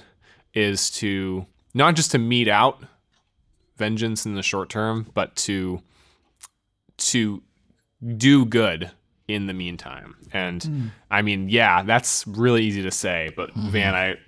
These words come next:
Speaker 1: <laughs> when you guys were talking about, and you especially were just like, "I need Jesus. <laughs> I need the Spirit for this." <laughs> Like,
Speaker 3: Yeah.
Speaker 1: I, it, this is the, h-, how easy it is to say these words and how hard it is to walk out of this room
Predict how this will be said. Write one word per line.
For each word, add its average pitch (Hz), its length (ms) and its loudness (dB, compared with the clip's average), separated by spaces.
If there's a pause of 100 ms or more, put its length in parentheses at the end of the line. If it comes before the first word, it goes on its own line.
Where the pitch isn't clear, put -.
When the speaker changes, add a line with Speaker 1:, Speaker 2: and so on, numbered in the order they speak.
(200)
Speaker 1:
<laughs> - 320 -18
when 104 140 -6
you 107 80 -4
guys 107 120 0
were 104 60 -8
talking 107 320 0
about, 90 260 -4
and 92 180 -10
you 104 100 -6
especially 104 400 -4
were 98 140 -4
just 98 180 -4
like, 92 240 -2
"I - 340 -8
need 165 480 -4
Jesus. 269 720 8
<laughs> 180 40 10 (640)
I 226 300 8
need 233 460 6
the 214 120 4
Spirit 247 540 4
for 240 140 4
this." 233 400 4
<laughs> 262 60 6
Like, 240 120 2 (100)
Speaker 3:
Yeah. 82 320 -6 (580)
Speaker 1:
I, 117 120 -4 (140)
it, 156 220 -6
this 151 200 2
is 143 220 0
the, 143 80 -2 (220)
h-, - 140 -8 (560)
how 190 320 2
easy 196 320 4
it - 20 10
is 160 140 6
to 147 80 0
say 135 220 4
these 120 220 2
words 104 300 0
and 98 80 -8
how 107 220 4
hard 110 220 4
it 104 80 0
is 101 140 -2
to 101 100 -6
walk 90 240 -2
out 85 340 -6
of 98 160 -4
this 92 180 -8
room 87 380 -6